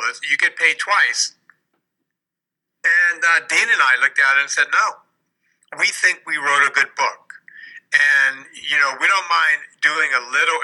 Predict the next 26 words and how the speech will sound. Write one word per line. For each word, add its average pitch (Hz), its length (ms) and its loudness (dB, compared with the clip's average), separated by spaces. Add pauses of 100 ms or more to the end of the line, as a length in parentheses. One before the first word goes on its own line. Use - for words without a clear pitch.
editing 123 400 0
and 117 140 0
let 131 180 0
you 135 120 0
guys 123 340 2
do 131 80 2
a 120 120 0
little 139 280 -2 (120)
editing, 113 380 -2
but 123 300 0 (560)
no 156 260 -4
book 180 220 -4
has 147 140 -2
ever 143 220 0
been 139 220 2
written 147 300 -2
like 101 240 -4
this." - 460 -8 (1000)
And, 127 640 0
uh, 131 520 0
so 160 200 -6
we 185 140 -4
put 247 180 -4
it 233 140 0
out 247 200 0
there 120 140 0